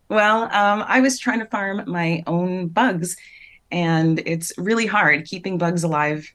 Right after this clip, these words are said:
is hard. I'm sure, um, some of your listeners will be laughing right now thinking, "This woman's obviously never had an ant infestation."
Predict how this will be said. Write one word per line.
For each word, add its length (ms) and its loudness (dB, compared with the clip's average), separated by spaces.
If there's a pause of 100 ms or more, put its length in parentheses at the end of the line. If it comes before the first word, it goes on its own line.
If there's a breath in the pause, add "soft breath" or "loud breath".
(140)
is 160 -8
hard. 360 0
I'm 200 -4
sure, 600 -2
um, 560 -4
some 180 -4
of 100 -2
your 120 -2
listeners 440 -4
will 140 -6
be 320 0
laughing 380 -2
right 160 0
now 200 -2
thinking, 500 -4
"This 180 -8
woman's 260 -2
obviously 400 -4
never 160 -4
had 140 -6
an 80 -6
ant 220 -6
infestation." 680 0